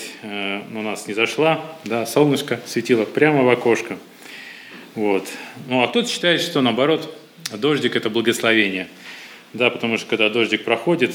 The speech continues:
все растет, расцветает, вот. Э, и поэтому говорят, что Питер в этом смысле благословенный город. Вот, здесь постоянно <laughs> идут дожди. Да, и что-то и декабрь у нас, и январь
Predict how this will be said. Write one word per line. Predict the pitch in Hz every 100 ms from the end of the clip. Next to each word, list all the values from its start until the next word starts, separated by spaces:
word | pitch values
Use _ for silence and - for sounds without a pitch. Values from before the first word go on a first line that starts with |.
| - -
все | -
растет, | 107 104 - 147 147 127
расцветает, | 101 - 107 131 135 117 - -
вот. | 107 104 - - - - - - - -
Э, | 110 110 107 -
и |
поэтому | 117 143 156 147 135 120
говорят, | 104 123 123
что | - 117
Питер | - 170 131
в | 131
этом | 127
смысле | - 143 - 143
благословенный | 113 113 - 120 139 139
город. | 123 120 92 - - - - -
Вот, | 95
здесь | 104 127
постоянно | - - 127 113 107 - - -
<laughs> | - 208 - -
идут | 240 208 - 139 -
дожди. | - - 156 - - - - - - - - -
Да, | 113 117
и | 107
что-то | - 147 135 123
и | 147 135
декабрь | 123 170 175 135
у | 147
нас, | 139 131 -
и | 143
январь | 117 113 117 143 135